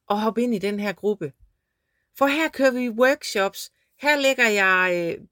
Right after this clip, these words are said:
programmer op og så videre. Du skal videre,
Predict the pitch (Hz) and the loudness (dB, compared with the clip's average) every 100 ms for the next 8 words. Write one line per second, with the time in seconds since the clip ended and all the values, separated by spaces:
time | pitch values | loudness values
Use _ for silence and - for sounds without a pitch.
0 | _ - 220 - 262 302 208 190 233 - | _ -6 -6 -6 -6 -4 -2 0 -2 -4
1 | 202 190 208 180 240 269 269 180 - _ | -8 -4 -6 -4 -4 -4 -4 -8 -14 _
2 | _ _ _ _ _ _ _ _ _ _ | _ _ _ _ _ _ _ _ _ _
3 | _ _ _ _ - 320 330 269 208 247 | _ _ _ _ 0 2 2 -4 -2 -2
4 | 269 294 220 156 | 0 0 -2 -6